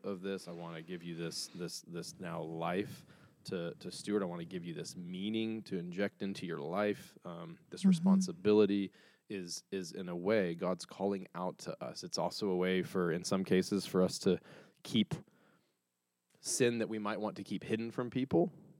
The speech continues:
Speaker 1: It, it brings it into the light, not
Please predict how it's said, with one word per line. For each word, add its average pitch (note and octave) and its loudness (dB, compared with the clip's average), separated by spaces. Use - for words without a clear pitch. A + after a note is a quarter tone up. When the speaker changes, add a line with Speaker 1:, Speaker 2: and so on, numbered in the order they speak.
Speaker 1:
It, G2+ 2
it G#2 0
brings G#2 -2
it F#2 -2
into F#2+ -4
the F#2 -4
light, F#2+ 0
not G#2 6